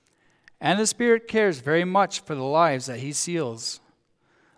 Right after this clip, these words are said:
Lying and stealing, nastiness and bitterness are the kind of things that distress the Spirit,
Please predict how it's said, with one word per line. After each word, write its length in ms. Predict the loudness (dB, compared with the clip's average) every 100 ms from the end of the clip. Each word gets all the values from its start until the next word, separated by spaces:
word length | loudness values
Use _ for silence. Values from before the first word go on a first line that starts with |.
| _
Lying 460 | -2 2 4 2 0
and 140 | -4
stealing, 640 | -6 -2 0 0 -2 -6 -14 _
nastiness 600 | -4 -4 -4 -4 -4 -4
and 140 | -6 -8
bitterness 760 | -4 -2 -2 -2 -2 -6 -10 _ _ _ _ -6
are 80 |
the 100 | -6
kind 300 | -4 -2 0
of 120 | 0 -2
things 340 | -2 -2 -2
that 120 | -4
distress 580 | -4 -8 2 2 2 -4
the 80 | -12
Spirit, 640 | -8 -2 -2 -4 -10 -20